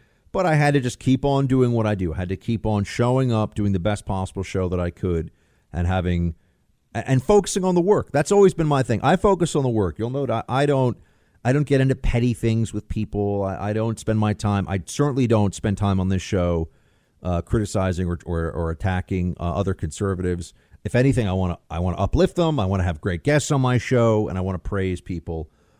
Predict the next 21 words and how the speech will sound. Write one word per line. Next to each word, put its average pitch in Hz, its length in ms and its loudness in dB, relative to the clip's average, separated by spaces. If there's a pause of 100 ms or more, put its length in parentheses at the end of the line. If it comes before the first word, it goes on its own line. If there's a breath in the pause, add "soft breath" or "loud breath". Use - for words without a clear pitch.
(200)
on 87 180 0
the 87 100 2
right 85 500 -2
who 90 160 0
are 87 80 2
doing 85 460 0
good 117 160 4
work 90 320 0
in 107 80 -4
media. 95 400 -6 (1120)
So - 160 0
there 202 120 6
are - 20 8
the 190 160 6
people 311 260 8
that 285 80 8
were 220 100 8
very 185 200 6
nice 147 400 4
to 135 100 2
me, 120 400 2